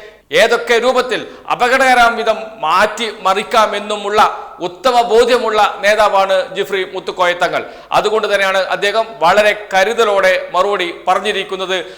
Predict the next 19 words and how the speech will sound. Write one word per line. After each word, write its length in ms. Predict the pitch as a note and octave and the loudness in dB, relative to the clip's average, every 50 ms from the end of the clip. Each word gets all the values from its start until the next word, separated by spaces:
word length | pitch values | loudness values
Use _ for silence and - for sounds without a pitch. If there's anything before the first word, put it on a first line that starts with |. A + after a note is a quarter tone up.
| - - - | -20 -8 -2
കാരണം 320 | D#3+ F#3 G3 G3 G3 G3 - - - F#3 | 2 2 2 4 2 0 -2 -2 0 0
എരുതിയിൽ 500 | G#3+ A#3 B3 F#3+ A3 G#3+ G3 F#3+ F#3+ F#3 F3+ - - E3+ F3+ | 0 0 -2 -4 -4 -4 -4 -4 -4 -6 -6 -4 -4 -4 -4
എണ്ണ 260 | F#3+ G3+ G#3+ G3+ - - | -2 -2 -2 -2 -2 -2
ഒഴിക്കുന്നത് 760 | F#3+ F#3+ G3 G#3+ - - G3+ F#3 F#3 F3 F3 F3+ F3+ F3+ - | -4 -2 -4 -4 -6 -6 -8 -4 -4 -2 -2 -2 -2 -2 -4
അപകടകരമാണ്, 880 | E3+ D#3+ G#3+ G#3+ A#3+ A#3 A#3+ A#3 A3+ G#3+ G#3+ G#3 G3+ G3 G3 F#3+ E3+ C#3 - - - - | -4 -2 -2 0 2 2 2 2 2 2 2 2 2 2 2 0 -2 -2 -8 -12 -6 -2
അതൊരിക്കലും 640 | - - - G3 F#3+ F#3+ G3+ G3+ - - F#3+ F#3+ E3 - | 0 0 0 0 -2 -2 -4 -4 -6 -6 -6 -8 -8 -6
ചെയ്യരുത്. 480 | - A3 A#3 A#3 B3+ A#3 A3 F#3+ G#3 G3+ F3+ - - - - - - - | -6 -4 -2 2 2 2 2 0 -2 -4 -4 -6 -10 -14 -20 -14 -6 0
കേരളത്തിലെങ്കിലും 840 | G3 A#3 A#3+ B3 A#3+ B3 A#3+ A#3+ A#3+ A#3 B3+ A3 F3 - - - - | 2 2 2 2 0 0 0 0 0 0 -2 -2 -2 -4 -6 -4 -4
എല്ലാവരും 640 | G3 A3+ A#3+ B3+ C4 B3+ A#3+ B3 A#3 G3 - - - | -4 -2 2 2 4 4 4 2 0 0 -2 -4 -12
സ്നേഹത്തോടെ, 960 | - - G3 G#3+ A#3+ B3 B3+ B3 A#3+ A#3+ A#3+ A#3 G#3+ D#3 - - - - - - - - | -6 0 2 2 2 2 0 -2 0 0 2 2 2 0 0 -4 -12 -16 -18 -20 -12 -6
സന്തോഷത്തോടെ, 1000 | - D#3 E3+ G3+ G#3+ A3+ A3+ A3 A3+ A3 A3+ - A3+ A3 G#3+ G#3+ E3 - - - - - | -4 -4 -4 -2 0 0 0 0 0 -2 -4 -2 0 0 2 2 0 0 -4 -10 -10 -4
സാഹോദര്യത്തോടെ 840 | - B3+ C4 G#3+ C4 C4 B3+ B3+ A#3 A3+ - - A3 G#3 G3+ F#3+ D#3+ - - - | -2 -2 0 2 2 2 2 2 2 0 0 -2 -2 0 0 0 -2 -2 -8 -10
ജീവിക്കാൻ 360 | E3+ G#3 A3 G#3+ - G#3+ G3+ G3+ | -10 -8 -6 -4 -2 -2 -2 -2
കഴിയുന്ന 460 | G3+ G3+ F#3+ G3+ G3 F#3+ G3 F#3+ - - | -2 -4 -4 -4 -4 -4 -4 -4 -4 -4
ഒരു 120 | G3+ F#3+ | -2 0
അന്തരീക്ഷമുണ്ട്. 1080 | F3+ F#3 G3+ G3 A3+ A3 A3+ A3+ - A3+ G#3 A3 A#3 B3 A3+ A3 D3+ - - - - - - - | 0 0 2 0 0 0 0 -2 -2 -2 -2 -2 -2 2 2 0 0 0 -6 -12 -16 -16 -8 -2
അത് 420 | D3 - - B3 A#3 F#3 - - - | 0 2 4 4 4 4 2 -2 -2
തല്ലിക്കെടുത്തരുത് 920 | F#3+ G3 G#3+ A3+ A#3+ A3+ - - G#3+ G#3+ A3 - - A#3 G#3+ G#3 - G#3 G#3 G3+ - F#3 G3 | -2 -2 0 -2 -6 -6 -4 -4 -2 -2 -2 0 0 0 0 0 -2 -4 -4 -4 -2 -2 -2
എന്ന 160 | G3 G#3 | 0 0